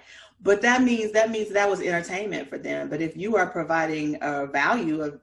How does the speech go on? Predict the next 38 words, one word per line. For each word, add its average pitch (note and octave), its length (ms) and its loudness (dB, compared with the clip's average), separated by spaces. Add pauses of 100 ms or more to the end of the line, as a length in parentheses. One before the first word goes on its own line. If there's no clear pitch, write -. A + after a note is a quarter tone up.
for D3 160 -2
them, C#3 380 -2 (440)
and G3+ 100 2
it A3 40 0
doesn't B3 160 2
have C4+ 180 0
to G3+ 60 -8
be A#3+ 140 -2
an G3+ 120 -4
educational F#3 680 0
value C#3 380 0
'cause G#3 200 -2
you're A3+ 80 0
an G3 60 0
author. A#3 320 -2
Like, C#3+ 100 -2
I G3 180 2
read E3+ 440 -4 (120)
nonfictional F3 680 -4
books. F3 300 -8
Wait, - 320 -8
fictional B3 420 -6
is, E3+ 100 -6 (240)
I - 80 -20
can't - 260 -10
ever C#3+ 180 -10
remember D3+ 440 -8
which D3+ 240 -4
is D3+ 160 0
which, D3+ 400 0
but - 220 2
whichever C#4+ 340 4
one G3+ 160 6
is C#3+ 80 -6
not D#3 260 2
real. C#3 180 0
I D#3+ 120 6
like, E3 440 4